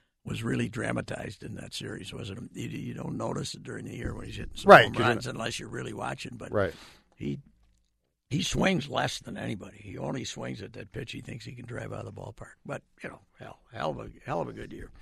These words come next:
Speaker 1: All right, one other thing.
Speaker 2: Yep.
Speaker 1: Uh,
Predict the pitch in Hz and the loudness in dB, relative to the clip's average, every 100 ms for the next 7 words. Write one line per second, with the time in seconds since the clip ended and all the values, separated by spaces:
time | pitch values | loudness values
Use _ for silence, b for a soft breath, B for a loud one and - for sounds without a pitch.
0 | b b b - 208 214 156 180 233 220 | b b b 4 10 10 10 6 8 6
1 | 190 180 135 143 - - - 214 - - | 4 0 -6 -8 -12 -10 8 8 8 0
2 | - _ _ _ _ _ _ _ _ - | -20 _ _ _ _ _ _ _ _ -8
3 | 127 139 135 135 127 123 120 117 | -4 -2 0 0 -2 -4 -6 -6